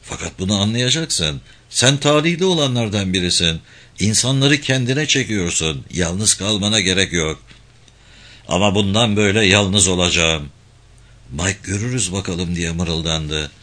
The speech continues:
Bruce, "Evet, görürüz." diyerek telsizin üstündeki brandayı kaldırdı.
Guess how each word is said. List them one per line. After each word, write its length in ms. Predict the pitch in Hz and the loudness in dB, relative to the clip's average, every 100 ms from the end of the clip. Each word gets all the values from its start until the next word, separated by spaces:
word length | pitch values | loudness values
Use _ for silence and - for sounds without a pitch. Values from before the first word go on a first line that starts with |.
| - - - | -20 -20 -10
Bruce, 340 | 71 95 - - | -2 0 0 0
"Evet, 300 | 101 104 80 | 2 2 2
görürüz." 480 | 104 113 127 90 78 | 2 2 2 0 2
diyerek 360 | 85 85 90 | 4 4 2
telsizin 500 | - 110 - 117 139 | 2 2 2 0 0
üstündeki 540 | 120 - 123 113 117 95 | 0 0 0 0 0 0
brandayı 460 | 104 101 90 92 | 0 2 4 4
kaldırdı. 760 | 90 85 80 82 80 73 78 | 2 0 0 -2 -2 -2 -4